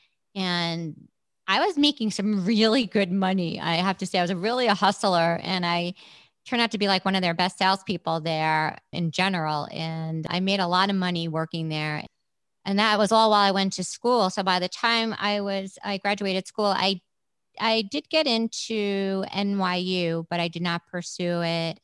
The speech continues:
And I wound up, uh, pounding the pavement in, in New York City. I wanted to make money, and I knew that that was the place to go. And I got a job in the fashion industry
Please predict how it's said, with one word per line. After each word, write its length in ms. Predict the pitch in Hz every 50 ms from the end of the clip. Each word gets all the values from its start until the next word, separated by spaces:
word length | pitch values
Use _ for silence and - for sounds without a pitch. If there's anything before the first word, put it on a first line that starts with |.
| _
And 600 | 190 185 180 175 170 170 170 165 165 165 170 165 - -
I 240 | - 196 180 180 180
wound 400 | 175 180 175 175 175 180 180 180
up, 200 | 170 165 165 - _ _ _ _ _ _ _ _ _ _ _ _ _ _ _ _ 202
uh, 140 | 185 180
pounding 400 | - - - 226 214 208 220 208
the 60 | 196 196
pavement 600 | - 214 208 196 190 196 196 190 185 180 180 -
in, 40 | - 190
in 80 | 185 180
New 80 | 180
York 220 | 180 180 180 - -
City. 280 | - 208 196 190 185 180
I 60 | 175
wanted 300 | 175 175 180 185 - 180
to 60 | 180
make 220 | 180 175 170 -
money, 380 | - 180 180 185 180 170 170 170
and 100 | 165 165
I 80 | 160 165
knew 200 | 170 180 175 170
that 180 | 170 165 -
that 160 | 175 156 156
was 140 | 160 170 160
the 100 | - 165
place 300 | - - 180 165 160 -
to 120 | - - 170
go. 460 | 160 180 170 170 165 156 160 160 - - _ _
And 480 | 165 165 160 156 147 147 151 156 151 -
I 120 | - 165
got 180 | 156 165 156 151
a 60 | 156
job 260 | 151 - 160 151 151
in 80 | 156 156
the 80 | 151 143
fashion 400 | - 156 147 143 151 - - 156
industry 600 | 147 151 147 147 139 - - 151 143 135 143 -